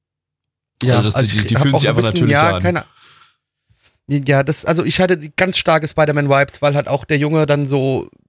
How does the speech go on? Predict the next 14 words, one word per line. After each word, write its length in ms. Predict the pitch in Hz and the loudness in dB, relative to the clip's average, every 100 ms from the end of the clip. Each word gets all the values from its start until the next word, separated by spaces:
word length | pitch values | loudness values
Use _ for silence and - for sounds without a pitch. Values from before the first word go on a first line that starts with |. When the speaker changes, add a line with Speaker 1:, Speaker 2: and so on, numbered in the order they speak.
| _ | _
Speaker 1:
wie 120 | - 151 | -8 -8
Spider-Man 500 | - 151 160 156 131 | -2 0 2 2 0
<laughs> 100 | 196 | 0
halt 120 | 170 | 0
auch 100 | 151 | 0
auf 140 | 151 | -2
den 100 | 156 | 0
Dächern 280 | 147 156 156 | 0 0 -2
steht, 300 | - 156 147 | -2 -2 -2
rumspringt 760 | 143 170 - 143 165 160 - - | -2 -2 -2 0 0 0 -4 -2
und 420 | 151 151 139 - _ _ _ _ _ _ _ _ _ _ _ | 0 0 -2 -8 _ _ _ _ _ _ _ _ _ _ _
auch 300 | - 165 147 | 0 0 0
irgendwie 500 | - 170 170 170 165 | -2 -2 0 0 0
Schulraudis 1000 | 156 - 180 180 151 165 170 165 - - | -4 -4 0 2 2 0 0 -4 -6 -12